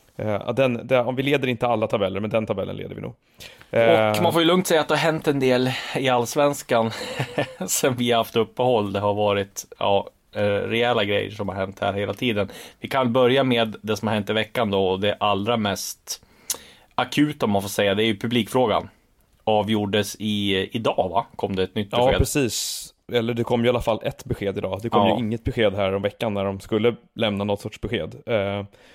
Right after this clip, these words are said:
Speaker 1: och, eh, ja, men den här frågan har ju varit väldigt utdragen nu. Jag tycker ju att den har känts ganska larvig under lång tid, att sådär att man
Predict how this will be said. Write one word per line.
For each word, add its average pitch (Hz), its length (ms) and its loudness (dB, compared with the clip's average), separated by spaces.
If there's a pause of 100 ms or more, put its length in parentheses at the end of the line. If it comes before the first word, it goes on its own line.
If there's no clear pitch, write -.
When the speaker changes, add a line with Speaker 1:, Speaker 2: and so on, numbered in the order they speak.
(260)
Speaker 1:
och, - 440 -6
eh, 104 380 2 (100)
ja, 147 240 4
men 131 120 0
den 123 100 2
här 131 100 2
frågan 123 320 2
har 110 80 0
ju 113 60 2
varit 113 180 -2
väldigt 117 260 -2
utdragen 123 420 2
nu. 95 280 -8
Jag - 100 -12
tycker 110 240 -8
ju 101 100 0
att 98 100 -4
den 101 140 -6
har 101 140 -8
känts - 420 -10
ganska 104 280 -6
larvig 107 400 0
under 110 160 0
lång 117 220 2
tid, 92 240 -6
att - 140 -10
sådär 92 220 -6
att - 240 -10 (260)
man 95 500 -8